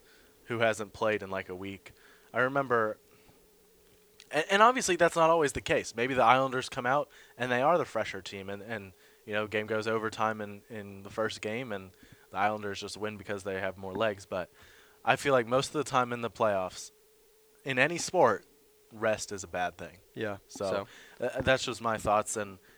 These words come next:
Speaker 1: and I like the Canes to win game one, actually, because of
Speaker 2: Yeah.
Speaker 1: that. Um, but,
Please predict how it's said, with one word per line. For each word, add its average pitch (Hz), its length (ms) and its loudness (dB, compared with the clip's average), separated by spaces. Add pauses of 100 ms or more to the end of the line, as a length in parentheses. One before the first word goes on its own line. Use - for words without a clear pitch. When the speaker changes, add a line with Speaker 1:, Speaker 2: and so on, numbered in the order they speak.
(100)
Speaker 1:
and 123 140 4
I 131 60 8
like 139 240 4
the 117 80 -4
Canes 127 460 0
to 120 100 -6
win 110 160 0
game 104 240 -4
one, 98 360 -6
actually, 101 300 -4
because 107 340 -6
of 120 60 0
Speaker 2:
Yeah. 98 300 2 (500)
Speaker 1:
that. 104 60 -4
Um, 101 340 0
but, 135 300 6